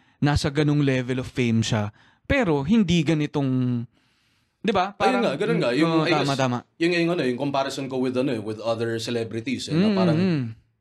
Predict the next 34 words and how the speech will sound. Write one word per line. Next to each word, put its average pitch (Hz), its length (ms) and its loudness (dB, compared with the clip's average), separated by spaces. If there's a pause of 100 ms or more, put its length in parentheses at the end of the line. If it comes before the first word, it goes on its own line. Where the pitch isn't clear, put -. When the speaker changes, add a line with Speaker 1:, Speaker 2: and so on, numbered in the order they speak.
(760)
Speaker 2:
una 160 160 2
sa 165 100 -2
lahat, 156 160 -2
kung 156 100 -4
yung 151 220 -4
may 160 160 -2
ibang 170 200 0
celebrities 156 520 -4
man 151 80 -2
na 143 100 -2
binabastos, 131 720 -6
baka 139 220 -6
sila 151 160 -2
yung 139 140 -2
celebrities 131 560 -4
na 123 240 -2 (380)
gets 160 300 -8
na 156 80 -4
nila 156 160 -2
na 143 120 -2
parang, 131 280 -2
"Hindi, 113 100 -6
titiisin 135 460 -4
ko 135 80 -6
talaga 131 260 -6
tong 135 140 -8
lahat 123 180 -4
ng 131 140 -8
pambabastos 127 560 -6
para 120 480 -4
sumikat 135 420 -6
at 123 140 -10
para 123 160 -4
yumaman." 123 480 -2